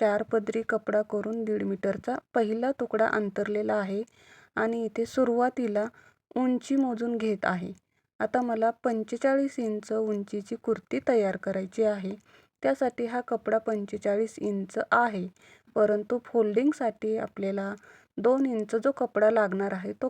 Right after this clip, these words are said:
कमी पडत आहे. तर त्यासाठी आपण खालच्या बाजूने दुसरी एक लेस पट्टी वापरणार आहोत. तर आता इथे बघा,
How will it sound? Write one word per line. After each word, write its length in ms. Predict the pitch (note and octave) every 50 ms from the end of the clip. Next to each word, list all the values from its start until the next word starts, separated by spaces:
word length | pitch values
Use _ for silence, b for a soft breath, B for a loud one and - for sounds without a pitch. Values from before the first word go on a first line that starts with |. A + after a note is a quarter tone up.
| - -
कमी 260 | D4 C#4 C4+ C4+ B3+
पडत 420 | - - G3 F#3+ F#3 F#3 F3+ -
आहे. 220 | F#3 F3 F3 F#3 F#3 F3+ -
तर 120 | - A3 A3 -
त्यासाठी 440 | - A#3 A#3 A#3 - A3+ G#3+ - A3+
आपण 320 | G#3+ G#3 - - G#3 A3 B3 B B B B B B B B B B
खालच्या 440 | - - A3+ A3+ G#3 - - C#4 C#4
बाजूने 480 | C4+ B3 G#3+ G3 - G3 G3+ G3+ G3+ G3+
दुसरी 440 | G3 G#3+ G#3 - - B3+ A#3 A3+ - -
एक 200 | A3 A#3 - A#3+
लेस 420 | A#3 A3+ A3+ A#3+ A#3+ B3 - - - -
पट्टी 320 | A3+ A3 - _ - A3+
वापरणार 600 | A#3 A3+ G3+ G3+ - F#3 F#3+ G3 G3 G3+ G#3+ - -
आहोत. 340 | - A3+ A3 G#3+ G3+ G3 F#3+ - - B B B B B B B B B B B _ _ -
तर 100 | C4+ C4+
आता 280 | C4+ B3 A#3+ - B3 B3
इथे 320 | B3 A3+ G#3+ - - A#3+
बघा, 360 | A3+ A3+ G#3+ G3+ - G3+ -